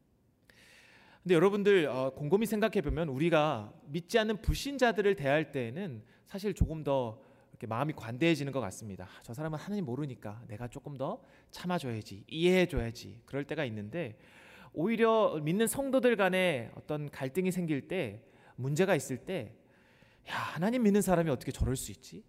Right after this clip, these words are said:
나한테 이럴 수 있지? 이게 말이 되나?" 작은 것에도 굉장히 민감하게 반응하고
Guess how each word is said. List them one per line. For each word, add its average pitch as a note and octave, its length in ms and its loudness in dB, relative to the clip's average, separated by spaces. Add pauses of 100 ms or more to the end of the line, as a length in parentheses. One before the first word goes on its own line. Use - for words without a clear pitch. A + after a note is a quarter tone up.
나한테 F#3+ 360 0
이럴 E3+ 180 8
수 - 160 -4
있지? E3+ 400 -8 (520)
이게 F3 160 2
말이 D#3+ 240 2
되나?" E3 340 2 (680)
작은 C#3 300 -4
것에도 C#3 680 -4
굉장히 C#3+ 360 -2
민감하게 D3 460 0
반응하고 B2+ 680 -8